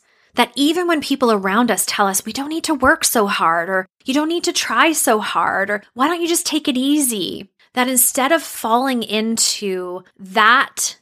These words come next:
lens, their lens, their opinion, their outlook, that we stay the course in what we said we were gonna do, that we follow through, even when we're tempted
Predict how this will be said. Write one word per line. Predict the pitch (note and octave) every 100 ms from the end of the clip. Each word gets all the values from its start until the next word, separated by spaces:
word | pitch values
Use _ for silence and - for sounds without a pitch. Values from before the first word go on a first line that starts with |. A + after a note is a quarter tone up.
| _
lens, | G#3 G#3+ A#3 A#3 F3 F3+ F3 - F#3+
their | G#3 A#3 B3+ G3+ -
lens, | F#3 F#3 A3 G#3+ F3+ F3+ G#3 - - _ _ -
their | G3+ A#3+ B3+ -
opinion, | F#3+ - - A#3+ B3 F#3+ E3 F3+
their | G3+ G#3+ F#3+
outlook, | A3 - F#3 - - - _ -
that | A3+ G3
we | A3+
stay | G3+ - - B3 C#4
the | C4
course | - - A#3 A#3 F3 -
in | G#3
what | F#3+ F#3+
we | F#3+
said | - A#3 A3+
we | A#3
were | G3+
gonna | F#3 F3
do, | E3 A#3
that | G#3+ F#3+
we | F3+
follow | - - G#3+ C4+ B3
through, | G3+ - G#3 G3 E3+ - _
even | B3 B3+ D4+ C#4
when | B3 A#3
we're | G3
tempted | F#3+ - - D#4 F#4+ - F#3 - -